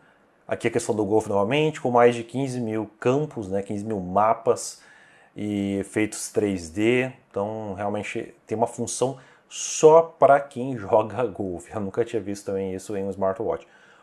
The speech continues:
O G T cinco Pro, ele tem funções pra isso, mas ele não, não tá tão avançado como esse nessa questão,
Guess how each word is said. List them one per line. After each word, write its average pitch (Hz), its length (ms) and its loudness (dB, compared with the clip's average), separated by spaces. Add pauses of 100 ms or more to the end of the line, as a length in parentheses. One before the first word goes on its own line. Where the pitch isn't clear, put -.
(120)
O 135 560 4
G 117 160 0
T 123 100 0
cinco 127 260 -4
Pro, 120 140 10
ele 127 120 8
tem 127 180 -4
funções 120 400 -2
pra 127 160 4
isso, 113 320 0
mas 95 160 0
ele 101 140 -6
não, 110 160 -6
não 110 160 -4
tá 117 160 0
tão 117 160 2
avançado 117 400 2
como 127 200 -2
esse 104 380 -4 (480)
nessa 101 260 -2
questão, 92 600 -4